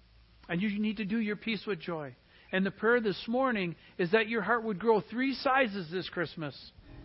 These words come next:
with the joy of the Lord, and that you would have a new focus for why you're doing Christmas, and you would focus not on the presents of the trappings, the presents, the bags,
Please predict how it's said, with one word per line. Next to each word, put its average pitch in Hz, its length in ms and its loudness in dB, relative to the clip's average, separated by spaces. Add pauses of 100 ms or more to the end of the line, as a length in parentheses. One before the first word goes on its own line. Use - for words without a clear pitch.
(240)
with 175 140 0
the 190 80 2
joy 214 320 6
of 202 100 4
the 202 80 4
Lord, 175 400 2 (640)
and 175 140 2
that 196 120 6
you 202 140 0
would 226 100 2
have 196 200 2
a 180 60 0
new 196 280 2
focus 214 500 2 (260)
for 185 120 2
why 190 260 2
you're 208 160 0
doing 196 260 -2
Christmas, 175 540 -2 (320)
and 170 100 0
you 185 100 0
would 180 200 2
focus 214 380 2
not 202 240 6
on 240 100 2
the 240 100 0
presents 214 460 -2
of 202 60 -8
the 208 100 -2 (320)
trappings, 196 480 -2
the 202 80 -2
presents, 190 500 -6
the 196 60 -4
bags, 135 440 -8